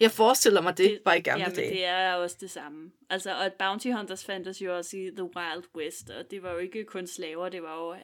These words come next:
Speaker 2: alle kriminelle i virkeligheden, som man kunne, man kunne tjene virkelig gode penge på, altså hvis man fangede dem.
Speaker 1: Det var jo et liv.
Speaker 2: Ja.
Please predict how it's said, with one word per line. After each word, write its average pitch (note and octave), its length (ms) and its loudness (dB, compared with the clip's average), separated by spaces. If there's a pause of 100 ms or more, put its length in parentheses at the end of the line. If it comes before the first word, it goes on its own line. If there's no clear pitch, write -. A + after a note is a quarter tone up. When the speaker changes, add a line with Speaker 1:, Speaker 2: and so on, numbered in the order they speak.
Speaker 2:
alle A3 260 0
kriminelle F3 520 -6
i F3+ 40 -8
virkeligheden, F3 520 -8
som E3 180 -12
man E3+ 180 -14
kunne, F#3 220 -14 (220)
man - 220 -16
kunne F#3 140 -18
tjene E3+ 340 -10
virkelig B3+ 340 -2
gode A3+ 220 -4
penge B3 420 -2
på, A#3+ 180 -2
altså D#3 260 -6
hvis F3+ 160 -10
man E3+ 120 -10
fangede A3+ 460 -8
dem. F#3 180 -14 (1040)
Speaker 1:
Det - 80 8
var E3+ 180 8
jo C3 160 2 (800)
et G#3+ 160 -4
liv. A#3+ 200 0
Speaker 2:
Ja. C#4 120 -2